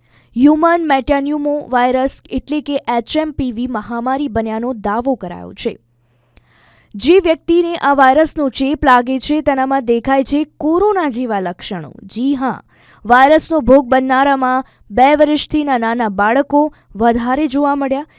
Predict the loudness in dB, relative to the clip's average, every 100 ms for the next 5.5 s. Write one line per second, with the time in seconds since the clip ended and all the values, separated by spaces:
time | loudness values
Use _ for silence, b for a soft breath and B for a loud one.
0 | b b 4 4 2 0 -6 -4 -2 -2
1 | 0 0 0 -4 -4 -4 -4 -6 -8 -6
2 | -6 -6 -8 -8 -8 -4 0 0 0 -2
3 | -4 -4 -4 -4 -4 -4 -4 -4 -4 -4
4 | -2 -2 -4 -6 -8 -8 -8 -8 -8 -8
5 | -12 -12 -14 -14 -14